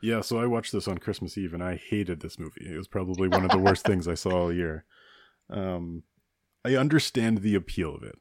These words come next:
Like, I knew what I was getting myself into. I saw the trailer. I was like, "Okay, I get what this is gonna be." What continues to annoy me in movies like this is, like, the John Leguizamo character. It just, like, and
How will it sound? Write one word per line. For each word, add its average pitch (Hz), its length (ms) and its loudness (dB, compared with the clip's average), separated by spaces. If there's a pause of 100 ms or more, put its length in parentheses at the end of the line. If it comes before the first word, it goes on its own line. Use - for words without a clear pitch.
Like, 92 160 -6
I 104 80 0
knew 131 200 4
what 139 120 2
I 113 80 -4
was 117 160 -4
getting 101 300 2
myself 92 400 -2
into. 117 420 -2 (100)
I - 60 -6
saw 92 200 -4
the 80 80 -10
trailer. 110 380 0
I 82 100 -4
was 80 120 -8
like, 78 160 -10
"Okay, 107 420 -4
I 87 80 -10
get 80 180 -8
what 87 120 -6
this 85 160 -10
is 87 60 -10
gonna 82 200 -6
be." 110 260 -4 (800)
What 104 380 -6
continues 139 580 0
to - 180 -2
annoy 101 280 0
me 98 220 0
in 90 140 -2
movies 87 280 -4
like 87 180 -6
this 85 280 -8
is, 87 180 -8
like, 87 220 -8
the 92 80 -6
John 87 720 -4 (200)
Leguizamo 85 680 -4
character. - 640 -8 (420)
It - 80 -4
just, 131 240 -2
like, 147 340 -2 (460)
and 120 240 -4